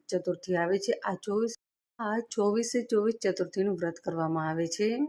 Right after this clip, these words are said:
ચોથના દિવસે ચંદ્ર દર્શનનું ખૂબ જ મહત્વ છે.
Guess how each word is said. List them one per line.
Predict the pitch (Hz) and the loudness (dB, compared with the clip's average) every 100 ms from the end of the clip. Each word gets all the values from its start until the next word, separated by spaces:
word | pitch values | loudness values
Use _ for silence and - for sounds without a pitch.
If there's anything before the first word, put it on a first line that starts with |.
| - _ _ | -4 _ _
ચોથના | - 226 254 294 | 2 4 6 6
દિવસે | 269 247 247 | 6 4 2
ચંદ્ર | 247 220 208 214 233 226 | 0 2 2 4 4 4
દર્શનનું | 185 180 180 190 170 | 6 4 4 2 2
ખૂબ | - 185 180 | 0 -2 0
જ | 180 156 | -2 0
મહત્વ | 160 160 165 165 | -2 -2 -2 0
છે. | 147 196 208 | 0 0 2